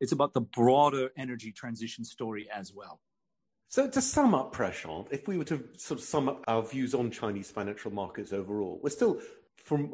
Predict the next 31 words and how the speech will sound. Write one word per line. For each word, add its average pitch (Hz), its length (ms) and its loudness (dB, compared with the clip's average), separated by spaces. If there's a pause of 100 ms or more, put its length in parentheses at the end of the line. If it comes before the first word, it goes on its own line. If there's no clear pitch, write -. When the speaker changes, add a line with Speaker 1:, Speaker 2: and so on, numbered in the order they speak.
Speaker 2:
what 139 240 2
I 151 200 4
see, 95 320 -6
modestly 127 480 0
positive 113 580 -4 (340)
on 107 200 -4
the 107 60 -4
Chinese 104 380 -6
renminbi, 101 420 -4
the 101 80 -8
currency. 170 720 -2 (320)
We're 151 120 0
still 185 360 2
positive 127 640 -2 (320)
on 101 460 -2
Chinese 113 440 -6
sovereign 101 280 -8
bonds, 127 300 0 (100)
and 143 460 4 (280)
for - 100 -6
the 123 80 -2
medium 117 340 -2
term, 117 360 -4 (320)
also 156 560 2 (280)
positive 117 500 -4 (260)
on 135 360 2 (140)
the 123 80 -8
Chinese 110 460 -4 (180)
stock - 480 -14
market. - 360 -20 (200)
And 123 420 -4